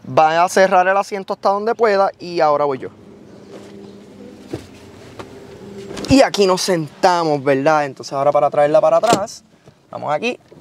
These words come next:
Le damos a este botón, él empieza a echar para atrás, empieza a echar para atrás, empieza a echar para atrás. Vamos a ver, vamos a ver cuán incómodo vamos a estar o cuán cómodo. Wow, espérate. Eh,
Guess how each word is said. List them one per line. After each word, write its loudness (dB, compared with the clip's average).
Le -6
damos -2
a 0
este -2
botón, 2
él -2
empieza -4
a 4
echar -4
para 0
atrás, 2
empieza -6
a -4
echar -8
para -2
atrás, 2
empieza -6
a -6
echar -8
para -4
atrás. 2
Vamos -4
a -4
ver, -6
vamos -4
a -2
ver -8
cuán -6
incómodo -2
vamos 0
a -6
estar 0
o -2
cuán -6
cómodo. 0
Wow, 0
espérate. -4
Eh, -4